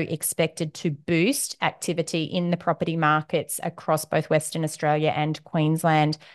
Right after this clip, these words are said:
But we're going to get into some more of the nitty-gritty detail as to why these two cities, but more so specifically Brisbane,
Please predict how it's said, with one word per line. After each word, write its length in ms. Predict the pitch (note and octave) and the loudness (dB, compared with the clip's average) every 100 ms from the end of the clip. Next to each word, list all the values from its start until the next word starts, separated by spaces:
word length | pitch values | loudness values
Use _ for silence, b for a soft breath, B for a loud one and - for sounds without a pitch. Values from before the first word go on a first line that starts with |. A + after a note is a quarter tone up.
| b | b
But 80 | G#3 | 0
we're 60 | |
going 220 | A3 D#4 D#4 | 2 0 4
to 40 | |
get 160 | C4 A#3 | 4 6
into 260 | A3 G#3+ | 4 0
some 260 | F#3+ G3 F#3 | 2 2 4
more 440 | G3 G3+ G3 F#3+ B B _ | 6 8 8 6 B B _
of 120 | G3 F3+ | 2 4
the 80 | |
nitty-gritty 760 | F#3 F#3+ G3 - F3 F#3 E3+ F#3 | 2 2 0 0 -2 2 2 2
detail 580 | E3 E3 F3+ E3+ D#3+ D3+ | 2 2 4 6 6 6
as 220 | E3+ D#3 | 4 2
to 160 | - E3 | -2 -4
why 420 | E3 E3+ D#3+ E3 | 6 8 10 10
these 280 | D#3+ D#3+ - | 8 2 0
two 140 | D#3+ | -4
cities, 360 | D3+ E3+ D3+ D3 | -2 0 0 2
but 140 | F3 | 2
more 180 | A3 A#3+ | 6 6
so 240 | A#3+ F#3+ | 6 4
specifically 840 | F3 - E3+ - G#3+ G#3+ G#3+ F#3+ D#3+ | 4 0 -2 2 2 4 2 2 0
Brisbane, 720 | D#3+ E3+ F3 D#3 D3+ C4+ | 2 2 2 2 4 4